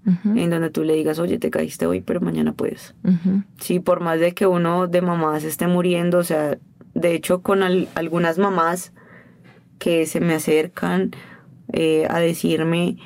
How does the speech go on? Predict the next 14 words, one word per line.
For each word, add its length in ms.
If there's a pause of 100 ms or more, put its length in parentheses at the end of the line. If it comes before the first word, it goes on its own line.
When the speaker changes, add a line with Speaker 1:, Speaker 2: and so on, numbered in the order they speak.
(380)
Speaker 2:
"Es 240
que 140
mi 340
hijo, 360
es 180
que 160
no 140
sé 180
qué 120
hacer, 540
¿cómo 540
hago? 340
Mire, 360
ayúdeme". 720